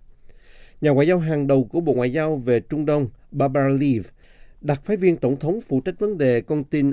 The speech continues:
Roger Carstens và cố vấn cấp cao Daniel Rubenstein,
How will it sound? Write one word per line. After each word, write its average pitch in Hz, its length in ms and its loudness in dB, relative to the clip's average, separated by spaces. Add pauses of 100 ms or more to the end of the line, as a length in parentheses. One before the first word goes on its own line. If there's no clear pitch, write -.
(120)
Roger 139 540 0 (220)
Carstens 123 680 -6 (480)
và 127 140 -2
cố 156 220 -2
vấn 175 140 -2
cấp 208 260 -6
cao 135 240 -2 (240)
Daniel 143 360 2 (300)
Rubenstein, 135 600 0